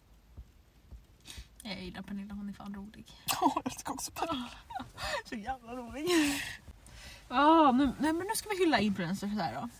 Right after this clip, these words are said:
Speaker 1: Ska vi hylla några killar? Ska vi, vilka tycker vi är snygga? Snygga influencers.
Speaker 2: Oj! Finns det snygga influencers?
Speaker 1: Ja, Felix Sandman. Eller det är ju en artist kanske mer.
Speaker 2: Ja, jag bara, ja, han är en influencer.
Speaker 1: Nej, han är artist.
Speaker 2: Han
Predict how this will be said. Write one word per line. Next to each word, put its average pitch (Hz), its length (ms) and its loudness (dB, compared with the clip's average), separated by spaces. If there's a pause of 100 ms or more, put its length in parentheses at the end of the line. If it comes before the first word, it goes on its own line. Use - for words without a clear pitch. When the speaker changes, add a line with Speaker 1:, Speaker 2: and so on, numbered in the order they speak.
(120)
Speaker 1:
Ska 262 100 -4
vi 269 60 2
hylla 302 160 4
några 294 140 2
killar? 302 520 6 (560)
Ska 302 100 2
vi, 277 100 2 (100)
vilka 214 200 -2
tycker - 200 -6
vi 180 60 -4
är - 20 -10
snygga? 170 280 -6 (1600)
Snygga 233 400 0
influencers. 370 400 4
Speaker 2:
Oj! 226 320 2 (380)
Finns 330 320 0
det - 160 -2
snygga - 320 -4
influencers? - 260 -2
Speaker 1:
Ja, 233 420 12 (160)
Felix 247 360 6
Sandman. 226 480 10 (560)
Eller 226 180 2
det 226 60 4
är 226 40 6
ju 214 40 4
en 196 120 0
artist - 360 -2
kanske 170 260 -4
mer. 269 300 -8 (200)
Speaker 2:
Ja, 269 300 -2 (240)
jag 285 180 6
bara, 240 240 10 (100)
ja, 262 380 -2
han 359 100 -8
är 233 60 -8
en 262 100 -2
influencer. 262 480 -8
Speaker 1:
Nej, 196 220 -6
han 196 140 -2
är 180 120 -2
artist. 202 200 -4
Speaker 2:
Han 247 100 10